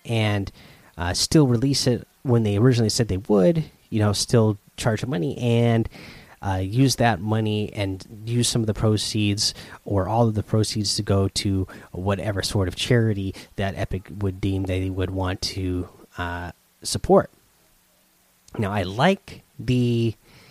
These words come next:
the thought behind it of, you know what, uh, that would be really nice. I, I, I would like to see, I, uh,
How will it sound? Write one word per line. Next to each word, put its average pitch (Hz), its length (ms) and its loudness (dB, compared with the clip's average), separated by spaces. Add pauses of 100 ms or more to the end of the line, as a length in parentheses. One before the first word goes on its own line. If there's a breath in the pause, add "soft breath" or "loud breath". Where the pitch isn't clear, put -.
(320 soft breath)
the - 80 0
thought 117 180 2
behind 113 300 0
it 110 100 0
of, 104 300 -4 (360 loud breath)
you 104 80 -2
know 107 60 4
what, 165 260 4
uh, 127 100 -12 (180)
that 147 200 6
would 196 160 6
be 233 120 6
really 113 200 6
nice. 87 300 -2
I, 123 160 0
I, 120 460 2
I 143 40 6
would 135 240 2
like 113 220 0
to 110 100 -2
see, - 220 -2
I, 107 260 0 (120)
uh, - 180 -4